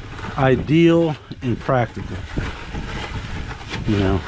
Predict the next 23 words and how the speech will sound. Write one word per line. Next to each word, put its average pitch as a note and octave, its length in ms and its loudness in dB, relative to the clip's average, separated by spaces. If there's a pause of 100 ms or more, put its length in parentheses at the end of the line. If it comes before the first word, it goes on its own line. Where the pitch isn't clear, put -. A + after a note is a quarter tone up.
(160)
I'm A2+ 100 4
just - 500 -2 (800)
showing A#2 300 6
you A2 60 6
guys A2 540 2 (920)
the A2 80 2
method B2 440 4
of G#2+ 120 0
madness. A#2 760 2 (1400)
And A2+ 120 8
I'm A#2+ 180 8
just A2 160 0
using A#2 320 4
everyday D3 500 2
tools C#3+ 480 2
that G2+ 100 2
I F#2+ 60 4
would G2+ 140 2
have B2 260 2
in B2 60 2
my B2+ 140 4
truck B2 360 -2
already. C#3+ 540 2